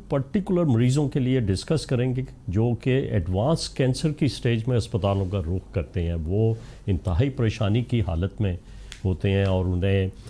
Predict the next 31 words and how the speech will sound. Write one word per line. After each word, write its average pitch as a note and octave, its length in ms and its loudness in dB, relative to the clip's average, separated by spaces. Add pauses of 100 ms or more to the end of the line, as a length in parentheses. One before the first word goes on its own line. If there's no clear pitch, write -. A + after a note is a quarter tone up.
(140)
सिर्फ B2 400 -2
emotional, B2 800 2 (360)
social A#2+ 600 0
और G#2+ 240 0
financial A2+ 640 2
problem A2 360 2
नहीं G2+ 300 2
होते, F#2+ 320 -2
बल्कि A#2 540 -2 (100)
वो F#2+ 80 0
बीमारी F2+ 580 0 (480)
से G#2+ 320 0
दर्द A2+ 420 -2 (100)
की - 80 0
तकलीफ़ A2 540 -2
में G2+ 120 2
भी G2 100 0
अस्पतालों F2+ 600 -2 (600)
का G2+ 260 0 (180)
रुख G#2+ 220 0
करते F2+ 320 -2
हैं। F2 160 0
और F2 420 0
उनकी E2+ 220 -2
कोशिश G#2+ 420 -2
होती G#2+ 240 -2
है F#2 60 0
कि F#2 160 -4
किसी A#2+ 360 -2
तरीके G2+ 380 0
से F#2 260 -2